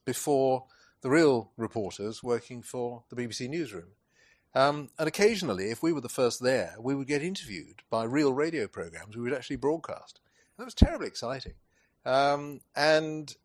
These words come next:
you know, we, we realized, we, we learned a lot about journalism. I learned a lot from a friend of mine who still works for the B B C, who had spent six months working on a local radio station and had picked up some of the skills of radio, um, before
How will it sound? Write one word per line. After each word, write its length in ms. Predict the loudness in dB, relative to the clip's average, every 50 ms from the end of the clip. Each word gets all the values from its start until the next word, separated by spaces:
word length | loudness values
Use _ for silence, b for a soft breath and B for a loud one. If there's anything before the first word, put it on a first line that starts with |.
| _ _
you 80 | -2
know, 360 | 2 2 2 2 0 -2 -6 -10 -12 -14 -8
we, 220 | -6 -4 -4 -4
we 240 | -4 -4 -2 -2 -2
realized, 1000 | 0 0 0 2 4 6 6 8 8 6 4 2 0 -4 -8 -12 -14 -14 -18 -20 -20 -18 -16 -14 -12
we, 160 | -10 -10 -8
we 160 | -6 -6 0
learned 260 | 4 4 4 4 4 0
a 40 |
lot 160 | -2 -2 0 0
about 340 | 2 2 2 2 -2 -4
journalism. 480 | -2 0 2 2 2 0 -2 -4 0 4
I 120 | 4 4
learned 280 | 4 4 0 -2 -2 -4
a 40 | -4
lot 280 | 0 0 0 0 -2 -6 b b b b b b b
from 200 | _ -8 -6 -6
a 40 | -4
friend 240 | 0 0 0 0 -2
of 60 | -4
mine 160 | -6 -6 -6
who 80 | -6 -8
still 200 | -6 -4 -4 -2
works 320 | 0 0 0 0 -2 -6
for 80 | -12 -14
the 60 | -14
B 160 | -14 -14 -14
B 120 | -14 -14 -14
C, 360 | -12 -12 -12 -14 -16 -18 -20 -20 -14 -10
who 160 | -10 -8 -6
had 260 | -6 -6 -8 -8 -10
spent 260 | -6 -4 -4 -4 -4
six 240 | -4 -4 -4 -4 -4
months 220 | -6 -10 -8 -6 -6
working 260 | -6 -6 -6 -8 -8
on 60 | -6
a 60 | -4
local 280 | -4 -4 -6 -6 -6 -6
radio 320 | -4 -4 -4 -4 -6 -8
station 440 | -8 -10 -10 -12 -12 -16 -20 -20 -20 b b b b b b
and 80 | -12 -12
had 80 | -6 -6
picked 180 | -6 -4 -4
up 120 | -6 -8 -6
some 140 | -8 -8
of 60 | -8 -8
the 80 | -8
skills 400 | -8 -6 -4 -4 -4 -4 -6 -8
of 80 | -10 -10
radio, 340 | -8 -8 -8 -8 -10 -14 -16 -18 _ b b b b b b b _ -4
um, 460 | -2 -2 -2 -2 -4 -6 -8 -12 -12 _
before 500 | -10 -8 -4 -2 -2 -2 -2 -4 -6